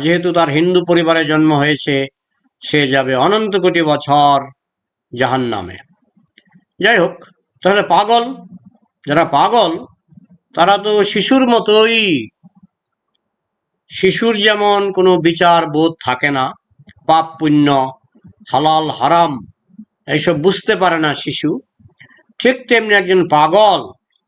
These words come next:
বদ্ধ পাগল, সেও তো এইসব বুঝতে পারে না, কোনটা হালাল, কোনটা হারাম, হ্যাঁ, কোনটা গুনাহ, সে তো বুঝতে পারে না। এখন সে যদি হিন্দু পরিবারে জন্মায়,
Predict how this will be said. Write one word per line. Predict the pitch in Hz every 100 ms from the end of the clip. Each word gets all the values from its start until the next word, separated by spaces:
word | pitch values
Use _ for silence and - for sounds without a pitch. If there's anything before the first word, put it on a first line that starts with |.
| _ -
বদ্ধ | 143 175 180 147
পাগল, | 120 104 85 - _ _ _ _ _ - _ _ -
সেও | - 160 180
তো | 196
এইসব | 180 185 175
বুঝতে | 196 240 196
পারে | 170 143
না, | 117
কোনটা | 143 139 147 120
হালাল, | 131 147 151 147 143
কোনটা | 139 139 123
হারাম, | 120 147 135 120 95 _ _ _ _ -
হ্যাঁ, | 113 139
কোনটা | 143 143 147
গুনাহ, | 131 151 175 180 175 123 _ _ _ _ -
সে | 185
তো | 202 233
বুঝতে | 254 294 214
পারে | 165 175
না। | - _ _ _ _ _ _ _ _ _ _ _ _ _
এখন | - - 110 143 131
সে | 156
যদি | 151 151 143 117
হিন্দু | 190 254 269
পরিবারে | 247 233 202 180 147
জন্মায়, | 135 123 123 113 123